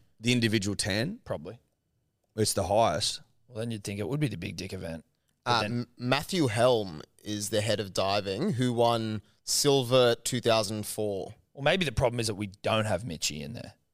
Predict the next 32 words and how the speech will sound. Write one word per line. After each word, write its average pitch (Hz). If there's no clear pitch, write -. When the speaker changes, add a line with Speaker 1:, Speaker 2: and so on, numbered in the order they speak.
Speaker 2:
'Cause 107
Matthew 123
Helm 107
won 95
silver, 95
Matthew 104
Speaker 1:
I 175
Speaker 2:
Mitchell 165
Speaker 1:
honestly, 151
Speaker 2:
won 107
gold. 107
Speaker 1:
I 165
honestly 160
don't 135
think 123
that 92
Mitchell 107
makes 92
that 90
decision, 90
putting 113
a -
Speaker 2:
No. 175
Speaker 1:
six-foot-five 104
guy 98
with 92
a 92
five-foot-three 90
guy. 80
I 85
Speaker 2:
No. 107
Speaker 1:
don't 117